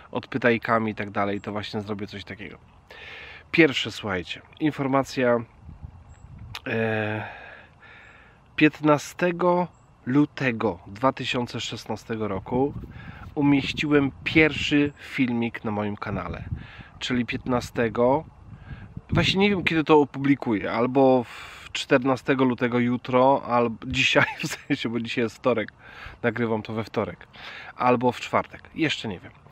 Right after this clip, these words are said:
Ale osiem lat kanału, słuchajcie, bardzo, bardzo wam dziękuję za wszystkie subskrypcje, za wszystkie lajki, za wszystkie komentarze,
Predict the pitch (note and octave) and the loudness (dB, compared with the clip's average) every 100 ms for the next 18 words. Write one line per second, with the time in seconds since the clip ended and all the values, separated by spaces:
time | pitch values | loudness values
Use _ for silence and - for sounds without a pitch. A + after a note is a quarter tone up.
0 | - - - C#3 D3 E3+ D#3+ D#3+ C#3+ C#3 | -20 -10 0 4 4 4 2 4 4 4
1 | - B2+ G#2 F#2 - - G2+ F2+ - - | 0 -2 -2 -2 -10 -14 -12 -12 -14 -16
2 | - B2 B2+ D3 D3 B2 C3+ C3+ C3+ - | -16 -2 4 4 4 0 2 4 2 -4
3 | A2 B2 B2 A#2+ A#2 A2 A2+ A2 A#2+ A2+ | 0 2 2 0 -4 -2 -4 -4 0 0
4 | G#2 G#2 - - - A#2 A#2+ - - A#2 | 0 -4 -6 -8 -10 -10 -12 -10 -4 -4
5 | - - A2 G#2+ G#2 - - - - - | -4 -2 0 0 -2 -10 -20 -20 -20 -20
6 | - - - - - - - - - _ | -20 -20 -20 -18 -18 -18 -20 -20 -20 _
7 | - D#3+ D#3 F#3+ - E3 B2+ B2 B2 - | 0 2 4 2 2 2 4 4 2 -4
8 | B2 G#2+ A#2 - D#3 - - C#3+ D3 C#3+ | -6 -2 -2 -2 -4 -6 -6 -2 4 4
9 | C3+ - B2 C3 B2 G#2+ A2 G#2 G2+ | 2 -2 -2 0 -2 -2 0 2 0